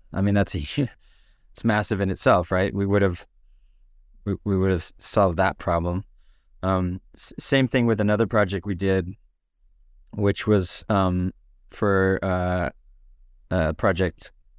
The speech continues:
um, called Crime Pad. It's, um, it's, uh, for police departments and evidence management, and forensic investigators and detectives to manage, um,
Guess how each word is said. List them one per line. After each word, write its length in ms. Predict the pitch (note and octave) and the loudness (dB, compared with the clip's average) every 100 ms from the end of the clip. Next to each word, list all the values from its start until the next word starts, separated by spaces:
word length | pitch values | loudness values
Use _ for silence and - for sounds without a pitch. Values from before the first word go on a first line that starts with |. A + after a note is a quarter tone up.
| - | -10
um, 280 | F#2 F2+ F2 | -4 -4 -4
called 260 | - F2 | -4 -6
Crime 260 | - G2+ F#2+ | -4 -4 -2
Pad. 320 | F#2+ F2 E2+ | 0 0 0
It's, 300 | F2 - - - - _ - _ - - - | -4 -6 -14 -18 -20 _ -20 _ -20 -16 -6
um, 320 | F#2 F2 F2 _ - - _ _ - - - - - | -2 -2 -4 _ -20 -20 _ _ -20 -20 -20 -12 -6
it's, 280 | F#2 - | -4 0
uh, 480 | F#2+ F2+ F2 F2 E2 - _ - - - | 2 2 2 2 0 -4 _ -20 -20 -20
for 180 | - G2 | -6 -6
police 300 | - G#2 G2 | -2 -2 -2
departments 540 | - E2+ A1+ F2 - | -4 -4 -2 -4 -4
and 120 | F2 - | -4 -2
evidence 340 | F#2+ F#2+ F2 | -2 -2 -4
management, 560 | F2+ E2+ E2 - E2 E2 | -2 -2 -4 -4 -4 -4
and 100 | F2+ - - | -6 -12 -20
forensic 480 | - G2+ F#2+ F#2 - | -6 -2 -2 -4 -4
investigators 800 | E2 F#2+ - F2+ F#2 F2 F2 F2 | -2 -2 -2 -2 -2 0 -2 -2
and 240 | F2 E2+ - _ | -2 -4 -8 _
detectives 720 | F2+ - F#2 - F2+ D#2+ - | -6 -2 -2 0 -2 -2 -6
to 240 | - E2+ E2+ _ _ _ - - - - - _ - - | -4 -4 -4 _ _ _ -20 -20 -20 -20 -20 _ -20 -6
manage, 480 | F2+ F2 F2+ E2 - | -2 0 0 0 0
um, 360 | F2 E2+ E2 | 0 2 -2